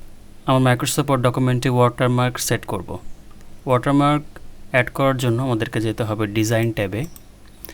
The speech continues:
এখান থেকে আমরা ওয়াটারমার্কে ক্লিক করব। এখান থেকে যে কোনো একটি টেমপ্লেট আমরা সিলেক্ট করব। ধরুন, আমি এটা সিলেক্ট করলাম। এখন আমি এটাকে এডিট করে নিতে পারবো।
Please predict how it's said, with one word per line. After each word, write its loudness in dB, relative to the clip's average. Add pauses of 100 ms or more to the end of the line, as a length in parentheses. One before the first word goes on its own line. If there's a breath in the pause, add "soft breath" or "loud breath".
(300 loud breath)
এখান 0
থেকে -2
আমরা 0
ওয়াটারমার্কে 0
ক্লিক -4
করব। -8 (480)
এখান -2
থেকে -2
যে -2
কোনো 2 (640 loud breath)
একটি 2
টেমপ্লেট -2
আমরা 0
সিলেক্ট -4
করব। -10
ধরুন, 2
আমি 2
এটা -4
সিলেক্ট -2
করলাম। 0 (720 loud breath)
এখন 4
আমি 8
এটাকে 0
এডিট 6
করে 6
নিতে 2
পারবো। -6